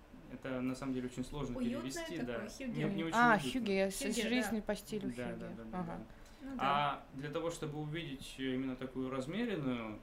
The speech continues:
Speaker 1: Данию, то это вот скорее надо будет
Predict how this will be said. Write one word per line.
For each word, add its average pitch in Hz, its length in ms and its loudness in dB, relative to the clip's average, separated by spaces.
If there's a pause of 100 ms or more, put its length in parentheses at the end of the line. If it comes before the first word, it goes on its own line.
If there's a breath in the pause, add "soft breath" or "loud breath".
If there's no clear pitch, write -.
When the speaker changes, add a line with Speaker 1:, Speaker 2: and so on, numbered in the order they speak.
(120)
Speaker 1:
Данию, 117 500 -2 (100)
то 156 440 -2
это 127 160 -2
вот 123 200 -6
скорее 123 360 -4 (160)
надо 123 240 -4
будет 127 440 -4